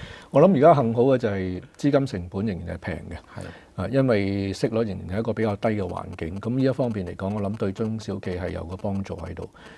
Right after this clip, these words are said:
Speaker 1: 誒，但係如果喺萬一息率開始回升嘅時候呢，我諗佢哋會有一個比較雙重嘅壓力啦。噉所以變咗喺營運方面嚟講呢，對於喺定價或者係再接新單嘅時候呢，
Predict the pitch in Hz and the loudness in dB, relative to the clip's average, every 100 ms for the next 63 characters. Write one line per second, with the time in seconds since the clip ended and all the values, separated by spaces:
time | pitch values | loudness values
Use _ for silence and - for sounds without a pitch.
0 | - _ - 101 98 98 110 120 107 95 | -20 _ -4 -2 0 0 0 2 0 2
1 | 117 127 139 113 117 135 120 95 120 - | 4 6 6 2 2 2 0 0 0 -2
2 | - 113 107 120 - 113 104 78 110 98 | -2 -2 -2 -4 -4 -6 -6 -4 -2 -4
3 | 82 90 85 95 98 95 98 117 127 101 | -6 -8 -6 -4 -4 -4 -4 -2 -2 -2
4 | 90 90 95 92 104 101 90 104 90 120 | -4 -4 -4 -2 -4 -6 -4 -4 -4 -4
5 | 101 - 80 82 82 87 92 85 87 - | -6 -8 -10 -10 -10 -10 -10 -10 -8 -4
6 | 143 147 131 113 107 101 104 - - - | 0 2 2 0 0 2 2 0 -6 -20
7 | - - 104 127 127 87 90 95 127 110 | -20 -2 4 6 4 2 -2 2 2 2
8 | 90 85 85 90 101 113 110 113 110 113 | -2 -4 -6 -4 0 0 2 4 4 4
9 | 123 123 123 104 95 101 117 104 90 95 | 2 2 2 0 0 0 2 0 2 2
10 | 104 95 95 95 98 - - - - 95 | 4 4 2 -2 -4 -10 -20 -6 0 0
11 | 95 127 98 98 98 98 113 110 110 107 | 4 4 4 0 0 -2 0 2 2 2
12 | 92 - 90 90 92 101 | -2 -2 -4 -4 -2 -4